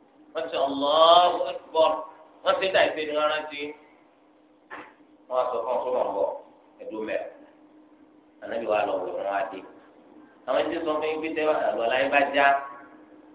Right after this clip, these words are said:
tá àlùwàlá yín bá já, so, ẹ máa bá àrùn lọ láti ibi tí ẹ bá àrùn dé. Wọ́n ní tọ̀,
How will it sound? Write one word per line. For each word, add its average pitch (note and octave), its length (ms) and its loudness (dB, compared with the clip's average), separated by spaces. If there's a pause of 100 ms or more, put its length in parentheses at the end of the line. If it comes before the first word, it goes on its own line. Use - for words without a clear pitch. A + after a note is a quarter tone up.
(600)
tá C#3 100 -4
àlùwàlá A#2 340 2
yín A#2 180 0
bá B2 180 2
já, B2 200 -2 (1200)
so, B2 140 -10 (300)
ẹ A#2 240 -4
máa A2+ 220 -2
bá B2+ 160 -2
àrùn B2 220 -2
lọ B2 80 -4
láti A#2 280 -4
ibi F#2+ 220 -18
tí A2 180 -18 (880)
ẹ G#2 120 -14
bá G#2 160 -2
àrùn - 240 0
dé. G#2+ 140 -10 (540)
Wọ́n C3 180 2
ní C#3 100 0
tọ̀, - 200 0